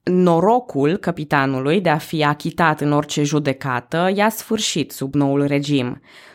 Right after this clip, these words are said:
Sute de arestări au loc în paralel cu procesul, iar liderii mișcării intră în clandestinitate. Desigur,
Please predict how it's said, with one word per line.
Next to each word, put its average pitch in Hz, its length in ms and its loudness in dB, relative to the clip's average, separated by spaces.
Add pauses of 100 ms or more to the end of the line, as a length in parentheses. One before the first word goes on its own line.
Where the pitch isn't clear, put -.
Sute 220 420 0
de 190 80 2
arestări 190 580 2
au 143 140 0
loc 151 200 0
în 156 120 0
paralel 147 500 0
cu - 120 -8
procesul, 135 680 -4
iar 156 220 0
liderii 165 420 0
mișcării 156 640 0
intră 190 300 0
în 180 100 2
clandestinitate. 151 1200 -2 (480)
Desigur, 202 480 0